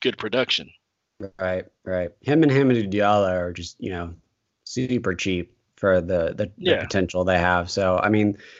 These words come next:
Speaker 2: and then you throw in Luguentz Dort, who's been really good in the G League.
Speaker 1: Heck yeah.
Speaker 2: Um, like, those three guys, you know, if, even if just one of them hits,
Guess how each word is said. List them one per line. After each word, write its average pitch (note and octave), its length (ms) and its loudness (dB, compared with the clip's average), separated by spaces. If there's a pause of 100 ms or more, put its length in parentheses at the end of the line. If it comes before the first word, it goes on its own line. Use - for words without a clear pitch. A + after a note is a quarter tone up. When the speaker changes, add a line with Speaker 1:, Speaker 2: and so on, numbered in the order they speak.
(140)
Speaker 2:
and B2+ 120 6
then C3+ 180 6
you B2 140 4
throw B2 420 2
in A2+ 260 -2
Luguentz G#2 420 -6
Dort, A2 340 -2
who's G#2+ 180 -10
been G2 280 -6
really G#2 240 -4
good G2+ 240 -2
in G2+ 100 -2
the F#2+ 60 -4
G G2 220 -6
League. G2 460 -4 (220)
Speaker 1:
Heck B2+ 140 -6
yeah. F#2+ 260 2
Speaker 2:
Um, F#2 160 -4 (140)
like, G#2 240 2 (120)
those B2 240 2
three D#3 220 4
guys, A#2+ 520 2
you A2 60 -2
know, G2 280 0
if, A2+ 340 -6
even E3 220 4
if D#3+ 100 4
just D3 160 -4
one A2+ 180 -2
of C3+ 100 0
them C3 140 0
hits, - 520 0